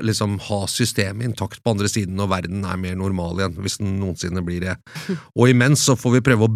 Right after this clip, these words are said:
Speaker 1: bøte på prissjokket med penger, eh, midlertidige ordninger og så videre, og behandle det nærmest som en slags sånn, eh, forbigående krise, u-, uten at vi river opp hele systemet med roten. Eh,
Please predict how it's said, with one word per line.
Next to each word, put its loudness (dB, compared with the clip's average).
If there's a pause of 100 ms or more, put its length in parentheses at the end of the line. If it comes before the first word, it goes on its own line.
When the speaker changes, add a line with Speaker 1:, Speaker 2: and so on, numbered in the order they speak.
(120)
Speaker 1:
bøte 0
på 0
prissjokket -2
med -4 (220)
penger, 2 (340)
eh, -4
midlertidige 2
ordninger -2
og -4
så -2
videre, 0
og -2
behandle -4
det 0
nærmest -6
som -2
en -4
slags -4
sånn, -4
eh, -6 (240)
forbigående 0
krise, 0
u-, -6 (240)
uten -10
at -8
vi 0
river -6
opp -2
hele -4
systemet -6
med -4
roten. -8 (580)
Eh, 0